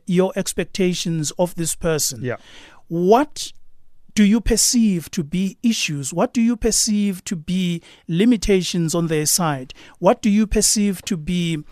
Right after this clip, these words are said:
Speaker 1: uh, gaps in their leadership skills
Speaker 2: Mm.
Speaker 1: or, you know, any other function?" without actually, uh, disclosing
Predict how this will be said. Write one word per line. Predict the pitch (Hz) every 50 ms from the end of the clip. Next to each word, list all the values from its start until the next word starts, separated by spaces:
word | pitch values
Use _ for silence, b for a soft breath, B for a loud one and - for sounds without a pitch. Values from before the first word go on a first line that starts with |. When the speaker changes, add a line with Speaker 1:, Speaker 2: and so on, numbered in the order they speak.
| b b b b b b b b b -
Speaker 1:
uh, | 202 180 170 165 160 - - -
gaps | 196 190 214 208 - - - - - - -
in | 214 202 196
their | 180 175 180 180
leadership | 180 185 180 175 156 - - 151 -
skills | - - - 214 208 196 185 147 139 123 107
Speaker 2:
Mm. | -
Speaker 1:
or, | 180 175 170 170 160 156 151 143 147
you | 165 175 180
know, | 180 170 170 165 -
any | 190 185 185 175
other | 175 180 175 170 151
function?" | - - 226 240 240 214 - - 156 127 123 120 - B B B B B B B B B B
without | 180 175 190 190 - - - 240 240 254 254 254 262 220 - - - _ _ _ -
actually, | 233 262 - - - 226 190 180 175 175 170 165 156 - - -
uh, | - 190 180 170
disclosing | 160 - 165 - - - - - 220 214 233 233 220 196 - 170 139 139 151